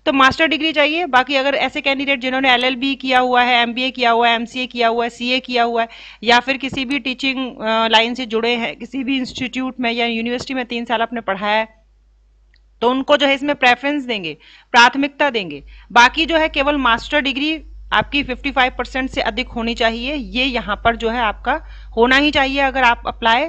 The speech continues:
करना चाहते हैं तो, ठीक है। साइंटिफिक ऑफिसर की एक और वैकेंसी है जिसमें साइंस स्ट्रीम के, अ, जिन्होंने फिजिक्स से मास्टर डिग्री किया है या केमिस्ट्री से किया है या बायोलॉजी से किया है या कंप्यूटर से किया है,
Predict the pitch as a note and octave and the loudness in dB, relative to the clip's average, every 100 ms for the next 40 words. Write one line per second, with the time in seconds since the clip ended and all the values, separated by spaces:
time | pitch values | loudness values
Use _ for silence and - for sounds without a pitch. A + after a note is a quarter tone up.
0 | D#4+ A#3 A#3 A#3 A#3+ F#3 E3+ A#3 D4 F#3 | -2 0 2 0 0 -4 -2 -6 -6 -8
1 | D#3 - - - _ - C#4 F#4+ - - | -12 -14 -20 -20 _ -6 -4 -4 -6 -12
2 | - - - - - C4+ C4+ C#4+ D4+ C#4 | -20 -20 -20 -8 4 6 6 2 -2 2
3 | D4+ D4 D#4 E4 D#4 D#4+ D4 C#4+ C#4+ D4+ | 2 2 0 -2 0 0 4 4 4 2
4 | D4+ D4 C#4+ C#4+ D#4+ F4+ A#3 C4+ D4+ C4 | 0 -2 -4 -2 -2 -2 -4 -4 -2 0
5 | C4+ E4 - A3+ A#3+ C4 C#4 - C4 C4+ | 0 -2 0 0 0 -4 -8 -8 -4 -2
6 | C#4 C4 C#4+ - - - G3+ A3 A3+ B3+ | -2 -4 -6 -10 -20 -4 4 4 4 0
7 | B3+ C4+ B3 A#3+ C4 - C4+ A#3 A3+ B3+ | 0 0 -2 -2 -4 0 2 2 2 -2
8 | B3 A3+ B3+ A#3+ A#3+ A#3+ A#3+ A#3+ A3+ G#3+ | -2 -4 -6 2 2 2 -2 2 4 4
9 | A3+ - B3+ A#3+ B3 A#3+ A3+ A#3 A#3+ G#3+ | 0 -6 -6 -4 -4 0 0 2 0 6
10 | G3+ G#3 A#3 A#3+ A#3 B3+ A#3 A3+ A3+ A#3 | 6 6 0 -6 -8 -8 0 0 0 -2
11 | B3 A3 F#3 G3 G3+ G#3+ G3+ F#3 E3 D3+ | 0 -2 -2 -6 -6 -6 -8 -6 -6 -8